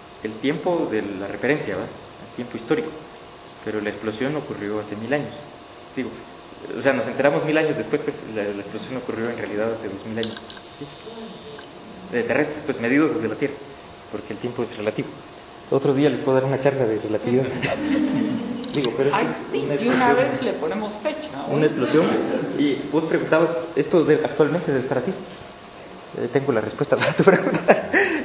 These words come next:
Speaker 1: Eh, eh, esta nebulosa que les enseñé, es como está ahora, digamos, y dentro de unos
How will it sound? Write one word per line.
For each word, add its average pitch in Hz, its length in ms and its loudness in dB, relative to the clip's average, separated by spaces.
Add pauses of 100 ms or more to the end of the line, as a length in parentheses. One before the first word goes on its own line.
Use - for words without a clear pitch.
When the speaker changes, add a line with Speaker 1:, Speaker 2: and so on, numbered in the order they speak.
Speaker 1:
Eh, 160 560 4
eh, 160 60 4
esta 160 160 0
nebulosa 135 440 0
que - 140 -4
les 117 100 -2
enseñé, 120 360 -2 (760)
es 120 180 -2
como 120 200 -2
está 127 220 4
ahora, 151 260 8
digamos, 131 300 2 (760)
y 113 80 -8
dentro 113 240 -4
de 107 120 0
unos 127 260 -2